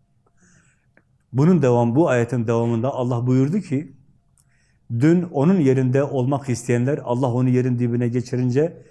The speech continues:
dün onun yerinde olmak isteyenler dediler ki,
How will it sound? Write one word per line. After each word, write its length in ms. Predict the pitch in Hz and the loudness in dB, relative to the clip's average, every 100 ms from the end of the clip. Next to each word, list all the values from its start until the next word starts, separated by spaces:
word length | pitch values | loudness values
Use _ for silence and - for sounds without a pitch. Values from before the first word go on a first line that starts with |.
| _ _ - 113 | _ _ -8 0
dün 180 | 147 | 0
onun 280 | 143 120 139 | 0 0 0
yerinde 500 | 127 127 120 117 135 | 2 2 0 0 -2
olmak 420 | 135 120 127 151 | -2 -2 -2 -2
isteyenler 580 | 123 - 117 117 127 139 - _ - | -6 -4 -4 0 -2 -4 -12 _ -4
dediler 460 | 107 123 143 175 175 | 0 2 2 2 0
ki, 400 | 135 147 - | -4 -4 -6